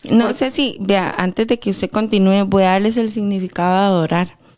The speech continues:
Speaker 1: Dice que adorar, de adoración, adorar a Dios es la actividad más noble, elevada e importante que el ser humano puede realizar. Fuimos creados para eso, y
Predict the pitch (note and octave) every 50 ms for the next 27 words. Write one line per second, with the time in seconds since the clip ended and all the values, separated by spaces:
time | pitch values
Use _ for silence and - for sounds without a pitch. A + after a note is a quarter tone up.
0 | _ _ - - - - - - - - G3 G#3+ A#3 A#3 A#3+ A#3+ A#3 A3 G#3 G3+
1 | G3 F#3+ F#3+ F#3 - - G3+ F#3+ F3+ G3 F#3 F3+ F3 E3+ E3 D#3+ D#3+ - - G#3+
2 | G#3+ G#3 G3 - - - F3 E3+ E3+ F3 F3 F3 F3+ F#3 G3 G#3 A3+ A3+ A3 G#3+
3 | A3 A3 A3+ - - - - F#3+ F#3 F#3+ G3 G#3+ - - G#3+ G3+ G3 F#3+ F#3 F#3
4 | F#3+ F#3+ G3 G3+ G3+ G3+ F#3+ F#3+ F#3 F#3+ F#3+ F#3+ - - - _ - F3 E3 E3+
5 | E3 E3 E3 D#3+ E3 E3 E3 E3+ E3+ E3+ - - - - E3+ F3 F3+ F3+ - -
6 | - A#3+ A#3 A3+ - - G#3 G3+ G3 G3 - - G#3+ - - - - - - -
7 | - - - G3 F#3 F#3 F#3 - - G3+ G3 G#3 A3+ A3+ A3+ A3 G#3 G#3 G#3+ G#3+
8 | G#3+ - - G#3 G3 F#3+ F#3+ F#3+ G3+ G#3 G3+ F#3+ F#3 F3 E3 - - - E3 D#3+
9 | D#3+ - - _ _ _ _ _ _ _ _ _ _ _ _ _ _ _ - -
10 | F#3 G#3 G#3 A3+ A#3+ B3 - - G#3 G3 F3+ F3 F3+ G3 A3 - - - - C4+
11 | D#3+ D#3 - F#3 B3 E4 D#4+ - - D4 D#4 - _ _ _ _ - G#3+ G3